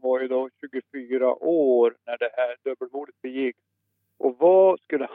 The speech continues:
han ha gemensamt som inte egentligen är ifrån stan med en farbror på sjuttio år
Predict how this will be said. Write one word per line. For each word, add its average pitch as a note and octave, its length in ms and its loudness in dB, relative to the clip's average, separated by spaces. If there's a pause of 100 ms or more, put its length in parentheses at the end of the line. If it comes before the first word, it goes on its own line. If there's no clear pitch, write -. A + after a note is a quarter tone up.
han D#3 360 0 (100)
ha B2+ 340 6
gemensamt C3+ 800 -2 (160)
som C#3+ 140 -2
inte C#3 340 -2
egentligen C3+ 600 2
är C3+ 360 2
ifrån B2 240 -6
stan A#2+ 480 2 (380)
med D3 440 2
en C#3 160 -6 (260)
farbror C3+ 640 4
på C#3 100 -2
sjuttio - 520 2
år C3 280 6